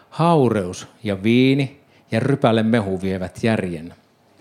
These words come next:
Minun kansani kysyy puultansa ja sen sauva sille vastaa. Sillä haureuden henki on eksyttäväinen, haureudessa ovat luopuneet tottelemasta Jumalansa."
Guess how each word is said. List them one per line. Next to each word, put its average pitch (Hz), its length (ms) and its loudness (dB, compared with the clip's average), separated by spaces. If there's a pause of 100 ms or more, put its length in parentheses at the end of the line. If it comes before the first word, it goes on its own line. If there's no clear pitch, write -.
(1200)
Minun 165 340 4 (240)
kansani 143 420 2
kysyy 117 640 0 (560)
puultansa 107 560 2 (140)
ja 101 60 -6
sen 110 140 -2
sauva 120 300 2
sille 101 240 -2
vastaa. 98 540 -4 (760)
Sillä 123 180 2
haureuden 123 540 4
henki 120 400 0
on 98 120 -6
eksyttäväinen, 101 920 -4 (320)
haureudessa 110 680 2
ovat 98 260 -4
luopuneet 98 520 -4
tottelemasta 90 640 -6
Jumalansa." 87 680 -8